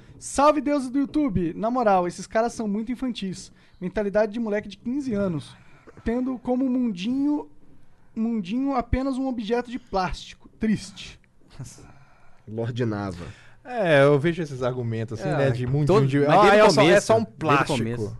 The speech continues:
Speaker 3: É um plástico, o que que, tudo em que envolve um console? Tanto de emprego que gera o bagulho.
Speaker 1: Ah,
Speaker 3: Pra
Speaker 1: com
Speaker 3: virar e
Speaker 1: certeza.
Speaker 3: falar, "Não, é só um plástico." Não. Você tem um monte de coisa em volta ali.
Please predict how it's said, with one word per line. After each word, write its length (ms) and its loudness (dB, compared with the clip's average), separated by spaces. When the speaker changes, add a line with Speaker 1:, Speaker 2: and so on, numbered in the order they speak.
Speaker 3:
É 80 -4
um 80 -4
plástico, 520 -2
o 180 -2
que 160 -12
que, 200 -4
tudo 260 -6
em 20 -6
que 140 -8
envolve 340 -2
um 60 -6
console? 680 -10
Tanto 180 -4
de 100 -8
emprego 440 -4
que 160 -12
gera 280 -4
o 40 -10
bagulho. 460 -12
Speaker 1:
Ah, 40 -20
Speaker 3:
Pra 100 -6
Speaker 1:
com 60 -4
Speaker 3:
virar 260 -2
e 40 -2
Speaker 1:
certeza. 120 -10
Speaker 3:
falar, 200 -4
"Não, 180 -10
é 80 -10
só 120 -16
um 40 -14
plástico." 460 -20
Não. 220 -10
Você 140 -16
tem 100 -10
um 60 -10
monte 120 -10
de 60 -10
coisa 300 -6
em 20 -8
volta 300 -12
ali. 100 -16